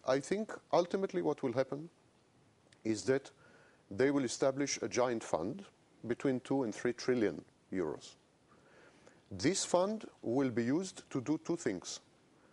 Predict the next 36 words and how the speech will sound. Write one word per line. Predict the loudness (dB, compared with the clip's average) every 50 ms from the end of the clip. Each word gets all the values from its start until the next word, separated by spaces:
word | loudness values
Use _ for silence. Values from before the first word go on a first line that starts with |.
| -20 -20 -20 _ _
To | -4 -2
buy | 0 2 2 2 2 2
bonds | 2 4 4 4 4 2 0 -2 -6
from | -2 0 0 2 4
governments, | 4 2 2 2 0 -2 -4 -6 -8 -12 -16 -16
so | -8 -4 -2 0
governments | 2 2 2 2 2 0 -2 -2 -2
will | -2 0
issue | 0 0 -2 -2
bonds | 0 2 2 0 0 -4 -8 -10 -10 -6 -4
and | -2 0 0 0 0
not | 0 0 -2
sell | -2 0 0 2 2
them | 2 2 2
in | 2
the | 2 2
market, | 2 2 0 0 -4 -6 -2
but | -2 -2 -2
sell | 0 0 0 0 2
them | 0 0 2
directly | 2 2 2 2 0 -2 -2
to | -2 -2
the | -2 -2
fund. | -2 -4 -4 -4 -8 _ _ _ -20 -20 -20 _ _ _ -20 -20 _ -20 -20 -20 -20 -20 -20 -8 0 2
And | 4 4 4 4 2 -2 -4 -8 -10 _ _ _ -2
to | 0 2
nationalize | 2 2 2 2 0 0 0 0 2 2 2 0 0 -4 -6 -12 -16 -2 _
all | 6 8 8 8 6 4 2 0 -4 -8 -16 -12 -6
the | -2 0
major | 2 2 2 2 2 0 0
banks | 2 2 0 0 0 -2 -2
in | -2
Europe, | 0 0 -2 -2 -6 -12 -20 -20 _ _ _ _ _ _ _ _ -20 -12 _ -4
except | -4 -4 0 2 2 2 2 -2 -6 -2
British | 2 2 2 2 0 -4
banks. | -6 -6 -8 -10 -14 -20